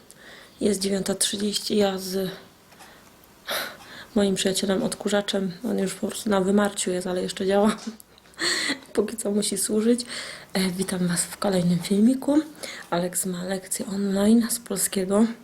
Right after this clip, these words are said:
To po prostu normalnie ten dwudziesty pierwszy wiek czasami mnie przeraża, ale dobrze, że mamy taką, e, możliwość. E, no, mamy co w ogóle za dzień?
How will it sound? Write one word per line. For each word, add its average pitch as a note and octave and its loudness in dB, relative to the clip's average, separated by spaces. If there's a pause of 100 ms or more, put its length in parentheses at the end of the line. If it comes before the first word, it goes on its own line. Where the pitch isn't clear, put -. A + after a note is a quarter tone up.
(1120)
To - -16 (100)
po F#3+ -2
prostu G3+ -2
normalnie F#3+ -2
ten F#3+ -2
dwudziesty F#3+ -2
pierwszy F#3+ 0
wiek F#3 0
czasami F#3 -4
mnie F#3 -4
przeraża, F#3 -2 (400)
ale F#3 4
dobrze, F3+ 0
że F3 -6
mamy F3 -2
taką, F3 -2
e, F#3 -6
możliwość. F#3 2 (580)
E, G3 0
no, F#3 2 (100)
mamy F#3+ -2
co G#3+ -4
w G#3 -6
ogóle G#3 -4
za G3+ -4
dzień? B3+ -2